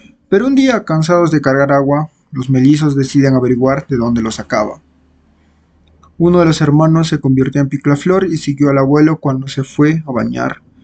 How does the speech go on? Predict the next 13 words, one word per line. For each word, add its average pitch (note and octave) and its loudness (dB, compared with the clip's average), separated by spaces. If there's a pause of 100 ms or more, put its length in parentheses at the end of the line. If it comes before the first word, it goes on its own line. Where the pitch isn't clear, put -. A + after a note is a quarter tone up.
(300)
Vio E3 4
entonces G#3 0
que - 0
un D3+ 0
gran D#3+ 2
chorro D3+ 2
de C#3 0
agua C#3+ 2
salía C3 0 (300)
de C#3 0
un D3 2
árbol D3 0
frondoso C#3 -2